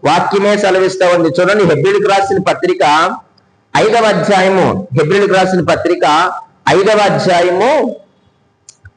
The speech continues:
పదమూడవ వచనములో ఈ మాటను మనం చూస్తూ ఉంటున్నాం. "మరియు పాలు త్రాగు ప్రతి వాడును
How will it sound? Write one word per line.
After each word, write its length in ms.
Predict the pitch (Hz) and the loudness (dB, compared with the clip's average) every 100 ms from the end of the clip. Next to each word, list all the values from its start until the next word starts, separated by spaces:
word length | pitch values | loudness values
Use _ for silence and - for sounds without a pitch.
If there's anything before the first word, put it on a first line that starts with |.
| _ _ | _ _
పదమూడవ 380 | 180 202 233 240 | 0 2 2 2
వచనములో 560 | 233 226 233 233 226 233 | 2 0 0 0 0 0
ఈ 20 | |
మాటను 360 | 214 208 208 | 0 0 0
మనం 300 | 208 202 196 | 0 -2 0
చూస్తూ 260 | 190 185 190 | -2 -2 -2
ఉంటున్నాం. 520 | 175 165 139 123 98 - - 101 - - _ - - - - _ _ _ _ _ _ - - _ _ - - 135 | -2 -2 0 -2 -4 -10 -10 -8 -10 -16 _ -6 -6 -6 -14 _ _ _ _ _ _ -20 -20 _ _ -20 -6 0
"మరియు 720 | 151 202 269 262 180 208 247 - - - - | 2 2 2 2 2 0 -2 -6 -14 -8 -2
పాలు 300 | 175 220 262 | 0 0 -2
త్రాగు 360 | 247 240 240 | 0 0 0
ప్రతి 280 | 233 202 190 | 0 -2 0
వాడును 800 | 233 233 220 208 208 214 247 269 | 0 2 0 0 0 0 0 -2